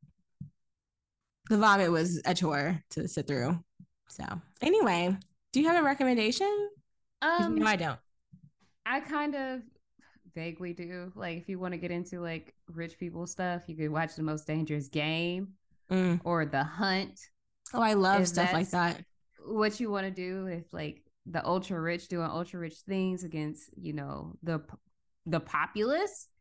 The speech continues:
Speaker 2: and then it comes back to bite 'em. You can also watch the version of that with Ice-T. Um,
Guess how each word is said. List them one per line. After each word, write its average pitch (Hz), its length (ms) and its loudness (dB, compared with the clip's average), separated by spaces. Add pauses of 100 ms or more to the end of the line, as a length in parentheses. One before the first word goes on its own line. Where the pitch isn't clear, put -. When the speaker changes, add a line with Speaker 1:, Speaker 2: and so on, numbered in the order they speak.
(260)
Speaker 2:
and 165 160 -6
then 156 400 -4
it 160 140 -8
comes 165 280 -4
back 156 280 -4
to 139 80 -6
bite 147 320 -2
'em. 208 200 -6
You 202 100 -10
can 156 100 -4
also 160 300 -4
watch 151 300 -6
the 156 340 -8 (260)
version 175 300 -2
of 156 120 -4
that 165 220 -2
with 156 160 -10
Ice-T. 233 760 -4 (840)
Um, 165 720 0